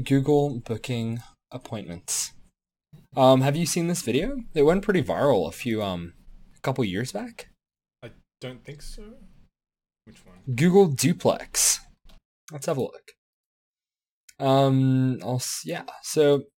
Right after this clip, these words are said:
Speaker 1: um, th-, they demoed this in Google I O conference, in the Google I O conference, um, in twenty eighteen,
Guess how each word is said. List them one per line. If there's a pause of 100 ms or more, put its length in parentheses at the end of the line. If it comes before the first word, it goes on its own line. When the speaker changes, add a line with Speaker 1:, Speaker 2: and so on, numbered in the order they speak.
(1600)
Speaker 1:
um, (220)
th-,
they
demoed
this
in
Google
I
O
conference,
in
the
Google
I
O
conference, (560)
um, (460)
in
twenty
eighteen,